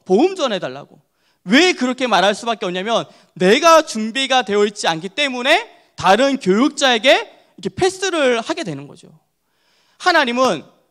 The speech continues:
내가 품은 그 전도 대상자를 향해서 기도하면서 날마다 구원의 길을 쓰다 보면요.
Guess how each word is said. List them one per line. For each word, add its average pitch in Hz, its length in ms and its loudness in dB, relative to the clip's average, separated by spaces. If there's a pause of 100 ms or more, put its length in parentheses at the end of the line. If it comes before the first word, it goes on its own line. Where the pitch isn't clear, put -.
(100)
내가 240 460 2
품은 277 400 -6
그 262 240 0
전도 220 340 -2
대상자를 240 640 -2
향해서 226 540 -2
기도하면서 214 1040 0 (280)
날마다 254 1200 2
구원의 320 640 0
길을 254 360 -2
쓰다 285 440 0
보면요. 165 640 -6